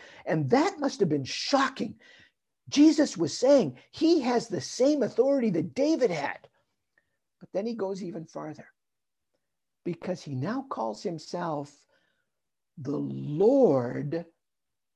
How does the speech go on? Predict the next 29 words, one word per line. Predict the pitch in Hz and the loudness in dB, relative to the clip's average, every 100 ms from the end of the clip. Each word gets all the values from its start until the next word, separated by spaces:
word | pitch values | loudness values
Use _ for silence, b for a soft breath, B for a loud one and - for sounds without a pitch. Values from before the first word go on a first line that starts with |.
| _ | _
of | 156 143 | -12 -10
the | 135 | -14
Sabbath. | - - 147 160 160 - _ _ _ _ _ _ _ _ _ _ _ _ _ _ | -14 -10 -8 -8 -10 -16 _ _ _ _ _ _ _ _ _ _ _ _ _ _
He | - 185 | -8 -6
actually | 196 220 - 160 | -6 -8 -8 -8
takes | - 254 254 - 294 | -8 -10 -10 -10 -8
it | 240 | -8
upon | - 226 208 | -10 -12 -10
himself, | 214 - 254 254 175 - _ _ _ _ _ _ | -10 -10 -12 -12 -16 -20 _ _ _ _ _ _
and | 139 | -10
he | 143 127 | -8 -6
does | 165 175 165 | -4 -4 -4
something | 160 151 156 147 | -6 -6 -8 -8
incredibly | 139 131 - - 156 175 202 180 190 | -8 -10 -14 -10 -4 -2 -2 -6 -6
radical. | 165 165 151 - - - _ _ - _ _ | -4 -4 -8 -10 -16 -16 _ _ -20 _ _
For | - | -20
the | 117 | -20
second | - - - 170 - 202 190 | -16 -12 -4 -4 -4 -8 -6
time | 214 202 208 - | -6 -4 -6 -8
in | 196 | -12
his | 180 - | -12 -10
gospel, | 156 185 - - 92 - _ _ _ _ | -8 -8 -12 -12 -14 -14 _ _ _ _
he | 131 | -14
calls | - 175 175 202 190 | -6 0 0 0 -4
himself | 208 - 226 175 110 _ _ _ _ - | -10 -8 -6 -6 -8 _ _ _ _ -20
the | - | -16
Son | - 139 | -12 -12
of | 135 143 | -12 -10
Man. | 143 135 | -8 -8